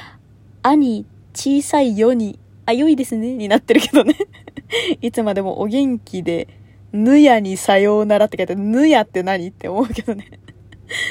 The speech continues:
<laughs> 面白いね。そう。こういうね、面白メールがあるとね、ちょっとクスッと来てしまいますけれどもね。そう、でもね、なんかそういう風にね、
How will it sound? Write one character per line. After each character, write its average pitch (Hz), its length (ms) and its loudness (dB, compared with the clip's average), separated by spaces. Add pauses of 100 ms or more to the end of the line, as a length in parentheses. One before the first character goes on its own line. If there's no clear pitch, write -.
(220)
<laughs> - 880 -18
面 185 160 -8
白 185 200 -8
い 185 80 -10
ね。 233 360 -10
そ 190 600 -12
う。 - 20 -20
こ - 140 -6
う - 20 -4
い 220 60 -4
う - 20 -6
ね、 226 180 -8 (120)
面 240 200 -2
白 285 280 0
メ 269 180 2
ー 233 40 4
ル 180 100 -8
が 175 80 -4
あ 185 40 -4
る - 100 -6
と - 120 -10
ね、 196 240 -10
ち - 80 -20
ょ - 40 -20
っ - 20 -20
と - 80 -12
ク - 100 -20
ス - 140 -14
ッ - 20 -20
と - 140 -14
来 - 240 -20
て 175 100 -6
し - 100 -16
ま - 80 -12
い - 60 -12
ま - 80 -14
す - 80 -20
け - 80 -18
れ - 80 -12
ど - 100 -20
も - 120 -20
ね。 214 100 -18 (420)
そ 180 80 -12
う、 175 40 -12
で 175 100 -8
も 170 60 -10
ね、 175 120 -10
な 185 120 -8
ん - 20 -14
か 180 100 -10
そ 214 120 -8
う - 20 -2
い 240 40 -4
う - 20 -10
風 247 80 -4
に 196 100 -8
ね、 202 160 -8